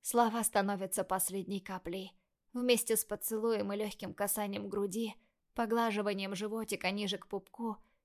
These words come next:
и легкое надавливание на клитор вызывает внутреннюю волну,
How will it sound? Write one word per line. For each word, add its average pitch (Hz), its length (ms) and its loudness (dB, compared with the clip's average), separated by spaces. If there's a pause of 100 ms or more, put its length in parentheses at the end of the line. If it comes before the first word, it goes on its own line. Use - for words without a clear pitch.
(220)
и 247 160 4
легкое 226 420 2
надавливание 196 760 0
на 190 160 -8
клитор 233 440 -4
вызывает 202 440 -2
внутреннюю 202 600 -4
волну, 196 480 -4